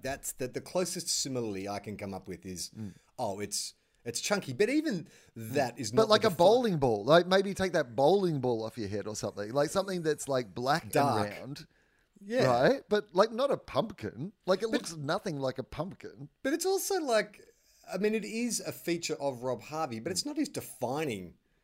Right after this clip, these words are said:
Speaker 1: characteristic. Like, it's not the first thing you think of when you think of Rob Harvey, is it? Like, take that, you've got to, like, it's not like, he's not the inverse Joe Danaher where it's, like, small head, big head.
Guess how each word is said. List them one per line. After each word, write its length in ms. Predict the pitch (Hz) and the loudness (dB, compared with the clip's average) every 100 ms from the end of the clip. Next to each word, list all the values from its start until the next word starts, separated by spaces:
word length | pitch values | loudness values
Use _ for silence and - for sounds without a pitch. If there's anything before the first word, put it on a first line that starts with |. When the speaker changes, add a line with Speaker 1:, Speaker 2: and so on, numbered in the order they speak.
| _ _ _ | _ _ _
Speaker 1:
characteristic. 800 | - 117 95 - 87 78 - 107 | -4 -2 -4 -8 -12 -12 -12 -8
Like, 140 | 156 180 | -4 -2
it's 100 | 240 | -2
not 100 | 233 | -4
the 80 | |
first 500 | - - 127 123 120 | -8 -6 -2 0 -2
thing 140 | 120 107 | -4 -6
you 80 | 101 | -6
think 260 | 113 107 | -8 -6
of 160 | 104 82 | -6 -6
when 80 | 98 | -10
you 60 | |
think 200 | - 98 | -8 -6
of 200 | 92 76 _ _ _ _ 92 | -6 -8 _ _ _ _ -6
Rob 180 | 107 | -6
Harvey, 360 | 87 110 107 85 | -2 0 0 -2
is 100 | 80 | -6
it? 140 | 131 | -4
Like, 300 | 123 110 92 | -2 -4 -4
take 220 | - 117 117 | -8 -8 -4
that, 180 | 107 - | -6 -8
you've 160 | 131 101 | -12 -4
got 100 | 113 | -2
to, 220 | 107 107 | 0 -4
like, 140 | 147 156 | -4 -2
it's 140 | 190 | 0
not 160 | 269 214 | -2 -2
like, 340 | 208 175 - _ - - | -2 -2 -6 _ -20 -6
he's 160 | 170 | -2
not 140 | 220 180 | -2 -2
the 140 | 175 | -2
inverse 600 | 147 143 110 123 110 104 | -2 -2 0 0 2 -2
Joe 260 | - 127 107 | -2 -4 -2
Danaher 520 | 107 107 98 90 87 | -4 -4 -8 -10 -10
where 120 | 98 | -12
it's, 200 | 95 - | -10 -8
like, 200 | 104 98 | -8 -6
small 320 | - 117 101 | -6 -4 -6
head, 240 | 98 98 76 | -6 -8 -6
big 200 | 110 113 | -6 -6
head. 300 | 90 69 | -8 -10